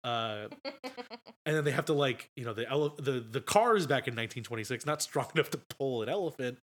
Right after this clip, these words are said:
Speaker 1: So they're getting behind it, trying to
Speaker 2: Why
Speaker 1: make sure it
Speaker 2: didn't
Speaker 1: doesn't
Speaker 2: they
Speaker 1: go
Speaker 2: just
Speaker 1: down the
Speaker 2: walk
Speaker 1: hill.
Speaker 2: the elephant up the
Speaker 1: Uh,
Speaker 2: hill?
Speaker 1: that was my thought.
Speaker 2: <laughs>
Speaker 1: Um, instead, they get behind the elephant to make sure that the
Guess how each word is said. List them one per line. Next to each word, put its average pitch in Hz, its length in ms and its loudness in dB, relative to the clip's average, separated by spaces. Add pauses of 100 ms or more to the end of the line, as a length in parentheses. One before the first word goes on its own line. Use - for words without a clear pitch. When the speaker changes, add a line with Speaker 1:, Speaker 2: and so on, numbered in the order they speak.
(360)
Speaker 1:
So 151 100 2
they're 139 140 4
getting 147 260 2
behind 208 320 2
it, 208 80 6
trying 165 140 2
to 143 60 2
Speaker 2:
Why 247 80 6
Speaker 1:
make 294 100 4
sure 349 100 4
it 127 40 0
Speaker 2:
didn't 131 200 0
Speaker 1:
doesn't - 20 -2
Speaker 2:
they - 40 -2
Speaker 1:
go 302 80 0
Speaker 2:
just 117 100 0
Speaker 1:
down 110 80 -4
the 175 60 0
Speaker 2:
walk 190 160 6
Speaker 1:
hill. 190 120 -4
Speaker 2:
the 202 120 -6
elephant 175 420 -10
up 175 160 -16
the - 80 -16
Speaker 1:
Uh, 101 60 -12
Speaker 2:
hill? 95 120 -10
Speaker 1:
that 98 120 -10
was 98 160 -10
my 143 160 2
thought. 180 460 4
Speaker 2:
<laughs> 202 60 -8 (380)
Speaker 1:
Um, 117 540 0 (120)
instead, 170 460 6
they 143 80 6
get 123 180 2
behind 165 300 4
the 170 40 6
elephant 165 380 4
to 147 80 -2
make 120 180 -2
sure 123 280 -2
that 110 180 -2
the 107 160 -4